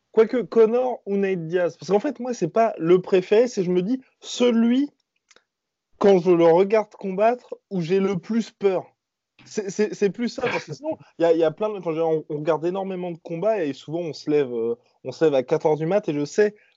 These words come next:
que Romero, qu'il y a des mecs comme ça, où quand je les regarde, je, <laughs> j'en peux plus, parce que je me dis, « Oh putain, il suffit que ça parte, et là, je vais être en P L S. »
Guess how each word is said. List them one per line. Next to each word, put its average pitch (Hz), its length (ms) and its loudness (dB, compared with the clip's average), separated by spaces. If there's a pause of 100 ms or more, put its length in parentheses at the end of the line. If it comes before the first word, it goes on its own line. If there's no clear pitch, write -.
(100)
que 165 100 0
Romero, 175 720 2
qu'il 160 160 -2
y 143 40 2
a 139 40 2
des 143 120 -6
mecs 165 260 -6
comme 165 180 0
ça, 208 280 0
où 202 80 -8
quand 170 180 0
je 156 100 -8
les 156 80 2
regarde, 175 560 0 (480)
je, 131 200 -6
<laughs> 165 500 -2
j'en 175 140 2
peux 185 220 -4
plus, 196 280 -6
parce - 380 -20
que 160 80 -8
je 160 60 -6
me 160 100 -4
dis, « 165 100 -4
Oh 165 60 -2
putain, 160 300 -8
il 151 60 -4
suffit - 300 -12
que - 80 -20
ça 160 160 -2
parte, - 360 0
et 156 60 0
là, 160 140 0
je 143 80 -10
vais 143 60 0
être 143 200 -6
en 151 60 -2
P 151 200 -6
L 135 80 -2
S. » - 260 -12